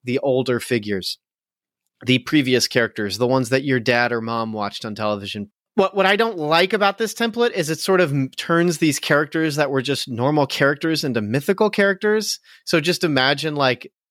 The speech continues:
Star Wars Episode Seven, how it's like, <gasps> "It's the freaking Millennium Falcon!" And then, like, Han Solo's just doing a job, but it's treated like this, like,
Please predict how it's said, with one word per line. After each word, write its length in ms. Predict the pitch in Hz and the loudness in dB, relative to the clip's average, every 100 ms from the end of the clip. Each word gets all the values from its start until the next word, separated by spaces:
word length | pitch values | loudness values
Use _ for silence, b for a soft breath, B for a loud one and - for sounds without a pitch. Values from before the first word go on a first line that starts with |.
| _ _ _ 123 | _ _ _ -14
Star 300 | 139 - 156 | -8 0 2
Wars 160 | 165 147 | 2 0
Episode 340 | 151 156 147 | -2 -2 -2
Seven, 460 | - - 131 143 135 | 0 0 2 0 -2
how 180 | 131 127 | 0 0
it's 160 | 127 | 2
like, 220 | 139 127 110 | 0 0 -2
<gasps> 20 | |
"It's 800 | 220 233 220 214 - 175 175 - | -2 0 0 -2 0 0 0 -2
the 140 | 156 | -2
freaking 540 | 139 - 196 175 185 160 | -2 -4 -2 0 -2 0
Millennium 580 | 160 165 170 170 175 | 2 4 4 2 2
Falcon!" 1300 | 151 - 226 226 262 285 269 254 247 240 233 233 233 | -2 0 4 4 4 0 0 2 4 4 4 4 2
And 340 | 247 - 165 160 | 0 0 -4 -2
then, 200 | 160 160 | -4 -2
like, 240 | 151 143 | 0 -2
Han 260 | 143 160 170 | 0 -2 -2
Solo's 460 | - 165 165 156 | 0 2 4 0
just 260 | 147 147 127 | -2 -8 -4
doing 300 | 135 147 147 | 0 0 2
a 60 | 135 | 0
job, 480 | 123 123 131 123 | 0 2 2 2
but 120 | 107 123 | -2 -4
it's 180 | 117 | -6
treated 420 | - - 147 143 135 | -8 -4 -2 -2 0
like 280 | 135 127 | 0 -2
this, 240 | - 120 - | -6 -6 -2
like, 320 | 123 110 - | -2 -2 -6